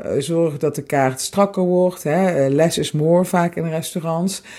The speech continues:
Eh, dat, dat zie je vaak, hè, dat sommige restaurants, die hebben echt, eh, veertig gerechten op de kaart staan. Nou, dat is echt niet slim. Je kan beter maar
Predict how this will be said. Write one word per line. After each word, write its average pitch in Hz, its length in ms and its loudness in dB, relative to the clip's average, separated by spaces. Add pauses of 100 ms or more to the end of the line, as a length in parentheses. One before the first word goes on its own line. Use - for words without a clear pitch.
(260)
Eh, 135 420 0
dat, 131 160 -4
dat 147 160 -2
zie 175 180 -2
je 165 100 0
vaak, 156 280 -2
hè, 147 140 -2
dat 147 300 -4
sommige 160 380 -8
restaurants, 147 520 -8
die 160 100 -4
hebben 143 180 -4
echt, - 220 -8
eh, 156 60 -6
veertig 170 420 -6
gerechten 165 360 -8
op 147 60 -12
de 160 60 -10
kaart 156 340 -4
staan. 151 340 -6
Nou, 139 240 -4
dat 139 120 -12
is - 180 -14
echt 170 240 -4
niet 156 140 -8
slim. 175 240 -4
Je 180 80 -2
kan 160 160 -6
beter 156 260 -2
maar 143 220 -6